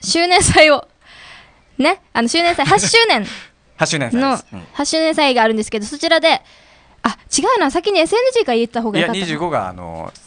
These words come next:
Speaker 2: 大丈夫です。
Speaker 1: 大丈夫ですか？
Speaker 2: 八周年祭。
Speaker 1: そこで、えっと、
Speaker 2: <laughs>
Speaker 1: はい。
Speaker 2: うん。
Speaker 1: ね、あの、いろんなイベントがあるんですけど、
Speaker 2: うんうん。
Speaker 1: エスエヌジー枠ということで、
Speaker 2: うん。
Speaker 1: ブレイクタイム一番最後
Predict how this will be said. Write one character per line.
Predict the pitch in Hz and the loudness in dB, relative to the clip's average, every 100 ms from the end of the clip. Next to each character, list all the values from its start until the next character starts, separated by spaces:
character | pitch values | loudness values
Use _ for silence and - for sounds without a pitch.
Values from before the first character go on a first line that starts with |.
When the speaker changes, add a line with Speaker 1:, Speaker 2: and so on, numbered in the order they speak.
| - | -6
Speaker 2:
大 | 139 | -4
丈 | 110 | -4
夫 | |
で | 95 92 | -12 -8
す。 | - | -2
Speaker 1:
大 | 277 | 0
丈 | |
夫 | 240 | 0
で | |
す | 208 | -2
か？ | 202 | -6
Speaker 2:
八 | 190 | -6
周 | |
年 | 180 170 | -8 -4
祭。 | - | 0
Speaker 1:
そ | |
こ | 370 392 | 2 2
で、 | 359 415 330 | 6 6 6
え | 247 | 0
っ | |
と、 | - 220 | 2 2
Speaker 2:
<laughs> | |
Speaker 1:
は | 202 190 - - - 277 277 | 2 -2 -10 -20 -6 0 2
い。 | 220 - 175 - | 0 -4 -18 -18
Speaker 2:
う | 104 | -20
ん。 | - _ _ | -20 _ _
Speaker 1:
ね、 | 277 339 - | -2 -2 -2
あ | 226 | -2
の、 | 214 208 | -2 -2
い | - | 0
ろ | 370 | 0
ん | 403 | 4
な | 392 359 | 2 2
イ | - | -2
ベ | 294 | -2
ン | 320 | 0
ト | |
が | 311 | 0
あ | 277 | 0
る | |
ん | 226 | -2
で | |
す | 214 | -4
け | 202 | -6
ど、 | 185 | -6
Speaker 2:
う | |
ん | |
う | 147 | -6
ん。 | 117 98 - _ - - - - | -8 -12 -16 _ -20 -20 -20 -4
Speaker 1:
エ | 254 | -2
ス | 311 | 0
エ | 320 | 0
ヌ | 302 | 0
ジ | 294 | 0
ー | |
枠 | 254 - | 0 -2
と | - | -6
い | 208 | -4
う | 202 | -4
こ | 202 | -8
と | 190 | -6
で、 | 180 | -6
Speaker 2:
う | |
ん。 | 117 - _ _ _ _ _ _ - | -8 -12 _ _ _ _ _ _ -2
Speaker 1:
ブ | 247 | 2
レ | 262 | 2
イ | |
ク | |
タ | 262 | 0
イ | 233 | -2
ム | |
一 | 233 339 | -2 0
番 | 339 | 0
最 | 339 403 | 2 0
後 | 226 | -2